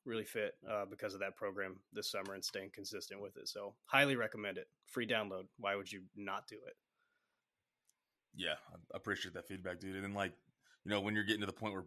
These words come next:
Speaker 2: Carter is running through it a couple of times, it's the perfect time for you to go ahead and look at one of our other programs as well. We've got Tier and Magni. So Tier is our,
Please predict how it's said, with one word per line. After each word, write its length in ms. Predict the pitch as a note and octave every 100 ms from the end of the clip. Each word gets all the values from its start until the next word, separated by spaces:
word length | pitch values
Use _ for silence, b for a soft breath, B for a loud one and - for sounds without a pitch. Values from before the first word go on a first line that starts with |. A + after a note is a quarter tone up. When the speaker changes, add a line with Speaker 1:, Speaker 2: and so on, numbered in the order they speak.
| - -
Speaker 2:
Carter 340 | - G2 F#2+
is 140 | F2+
running 200 | F#2 G2
through 120 | F#2 F#2
it 60 |
a 20 |
couple 200 | F2+ F#2
of 60 | F#2
times, 420 | F#2 F#2+ F2+ E2
it's 140 | F#2+ -
the 80 | G2
perfect 380 | G#2 G2 F2+
time 260 | F2+ G2 F#2+
for 100 | F#2
you 80 | G2
to 60 |
go 100 | F#2
ahead 120 | F#2+ F#2+
and 80 |
look 140 | F#2+ F#2
at 80 | F2+
one 100 | F#2
of 100 | F2+
our 120 | F2+
other 120 | F#2+
programs 460 | G2 F2+ F#2 F2+ F2
as 120 | F2
well. 260 | F2+ F#2
We've 140 | F#2 F2
got 240 | F#2 -
Tier 460 | - G#2 G#2 G#2+ A2 B B B B B
and 180 | G2 F#2
Magni. 560 | F2+ F#2 F#2 F2+ F2 E2+
So 160 | -
Tier 460 | F#2 - G#2+ A2 G#2+
is 160 | F#2 G2
our, 420 | F#2+ F#2+ F2+